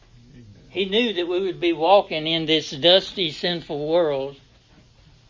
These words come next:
Speaker 2: and that we would need to come aside,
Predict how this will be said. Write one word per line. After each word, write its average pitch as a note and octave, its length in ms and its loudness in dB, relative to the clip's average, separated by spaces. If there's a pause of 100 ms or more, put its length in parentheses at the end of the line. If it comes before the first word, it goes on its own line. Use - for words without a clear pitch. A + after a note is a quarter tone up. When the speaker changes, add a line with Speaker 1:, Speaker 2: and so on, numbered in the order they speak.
(920)
Speaker 2:
and C#3 160 -8
that D#3 120 -6
we E3 160 -8
would D3+ 200 -10
need D3+ 540 -10 (560)
to D#3+ 80 -12
come F3 260 -10
aside, D3 720 -4